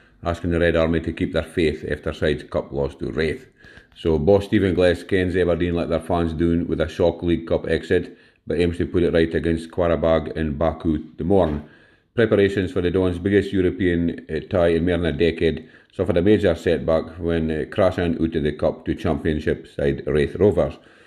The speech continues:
That defeat before a large travelling support was less than forty-eight hours before Aberdeen jetted out to Baku.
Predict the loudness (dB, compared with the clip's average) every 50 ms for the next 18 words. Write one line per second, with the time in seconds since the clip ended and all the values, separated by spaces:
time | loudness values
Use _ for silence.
0 | _ _ _ _ -2 0 0 2 2 0 0 2 0 0 0 0 -2 -4 -2 0
1 | 2 2 2 2 4 4 4 4 2 0 0 0 0 2 0 -2 -4 -4 -6 -4
2 | 0 0 2 0 0 -4 -10 -18 _ _ _ _ _ _ -6 -4 -2 0 0 0
3 | 0 0 -4 0 2 2 2 4 4 4 2 2 2 2 2 2 2 0 -4 -6
4 | -2 0 2 2 2 2 2 2 2 2 2 2 2 0 2 0 -2 -4 -4 -6
5 | -4 -2 -2 -2 -2 -2 -4 -2 -2 -2 -2 -4 -8